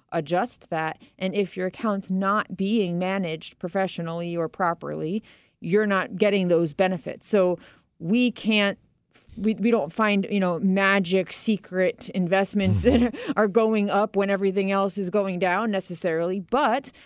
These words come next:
Speaker 1: we can make sure that your allocation is appropriate for your strategy. We can make sure that you, we're using things like buffered funds with downside protection, that you're not invested in short-term bonds that are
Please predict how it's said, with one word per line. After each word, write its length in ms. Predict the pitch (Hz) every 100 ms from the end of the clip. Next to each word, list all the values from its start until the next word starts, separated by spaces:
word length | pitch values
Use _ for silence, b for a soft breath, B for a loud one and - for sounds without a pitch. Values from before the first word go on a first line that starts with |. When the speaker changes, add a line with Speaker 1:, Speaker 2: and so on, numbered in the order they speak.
| B -
Speaker 1:
we 140 | 208
can 180 | 214 196
make 180 | 196 175
sure 280 | 208 196
that 180 | 190 165
your 300 | 180 185 180
allocation 640 | 160 175 165 - 196 202 190
is 140 | 180
appropriate 440 | 180 196 180 180 -
for 140 | 185
your 160 | 165 165
strategy. 720 | - 277 269 262 233 247 247 B B
We 100 | 175
can 180 | - 175
make 180 | 175 -
sure 300 | 190 180 180
that 380 | 180 175 -
you, 180 | 185 170
we're 180 | 170 190
using 520 | 185 190 175 180 185 -
things 280 | 208 190 175
like 320 | 180 180 - - B _ _ _ _ _ _ -
buffered 400 | 202 196 202 180
funds 300 | 202 196 185
with 180 | 175
downside 640 | - 262 262 254 262 240 226
protection, 640 | 240 254 233 - 233 220 - B
that 120 | 190 180
you're 120 | 202
not 220 | 208 190
invested 480 | 196 190 196 - 196
in 120 | 196
short-term 680 | 180 202 - - 202 196 196
bonds 440 | 185 190 202 190
that 160 | 190 - -
are 360 | 185 190 180